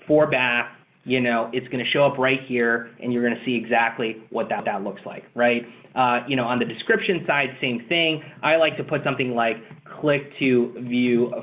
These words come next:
photos" or something along those lines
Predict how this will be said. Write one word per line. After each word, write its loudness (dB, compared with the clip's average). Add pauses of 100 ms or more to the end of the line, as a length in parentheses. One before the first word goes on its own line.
(180)
photos" 6 (260)
or 2
something -2
along 0
those 0
lines -2